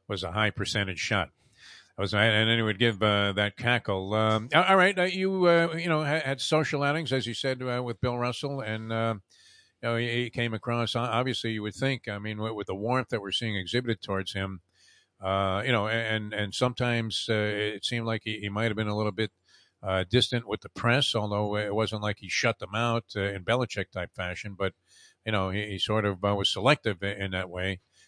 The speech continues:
But, um, you know, what was he like, uh, on, on a social scene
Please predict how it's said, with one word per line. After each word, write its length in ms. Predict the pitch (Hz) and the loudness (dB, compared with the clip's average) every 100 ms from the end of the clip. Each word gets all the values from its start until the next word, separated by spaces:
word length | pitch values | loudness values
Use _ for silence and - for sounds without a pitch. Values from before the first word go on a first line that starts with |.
| - | 2
But, 240 | 120 - | 4 4
um, 360 | 123 120 120 110 | 4 6 4 0
you 80 | 113 | -4
know, 140 | 127 123 | -2 2
what 180 | 151 | 2
was 120 | 160 143 | 2 0
he 60 | |
like, 300 | 156 165 139 | 2 0 2
uh, 360 | 113 110 113 117 | 2 2 0 -2
on, 200 | 110 101 | 0 -2
on 180 | 101 101 | -2 -4
a 60 | 95 | 0
social 360 | - 98 - | 0 0 -2
scene 300 | 104 - 87 | 0 0 -2